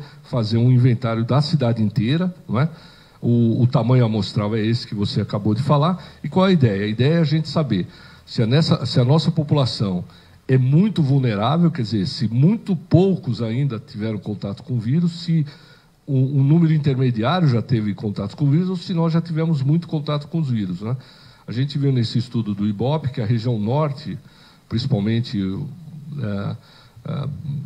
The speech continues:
o Amazonas, a, a região do Amapá, ou a ilha de Marajó, tinham números enormes, com vinte e cinco, vinte, vinte e cinco por cento da população já contaminada, né? É, este estudo preliminar em Campinas deu menos de um por cento.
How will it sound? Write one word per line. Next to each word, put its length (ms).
o 120
Amazonas, 840
a, 100
a 560
região 340
do 300
Amapá, 760
ou 340
a 180
ilha 200
de 80
Marajó, 480
tinham 280
números 460
enormes, 720
com 220
vinte 240
e 60
cinco, 360
vinte, 340
vinte 200
e 40
cinco 240
por 140
cento 200
da 60
população 540
já 180
contaminada, 800
né? 180
É, 300
este 280
estudo 380
preliminar 560
em 60
Campinas 480
deu 120
menos 360
de 80
um 100
por 160
cento. 500